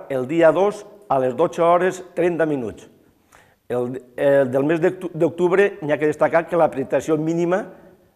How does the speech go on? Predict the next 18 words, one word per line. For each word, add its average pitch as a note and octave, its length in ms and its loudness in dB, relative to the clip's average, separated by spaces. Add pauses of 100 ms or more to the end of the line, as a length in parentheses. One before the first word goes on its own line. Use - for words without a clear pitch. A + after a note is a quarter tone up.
(460)
és D3+ 320 0 (120)
de C#3+ 360 -2
un F3 220 0 (120)
coma D3+ 300 0
quatre D#3 300 4
litres F3+ 260 0
per D3+ 100 -4
metre C#3+ 220 -2
quadrat D3+ 400 2 (320)
en C#3 140 -2
l'any F#3 180 4 (160)
dos C#3 320 -4
mil G3+ 320 -2
catorze. C3 640 -2 (1500)
Esperem D3 500 0
ara D#3+ 220 10 (720)
estos C#3+ 460 -2
dies D#3 320 0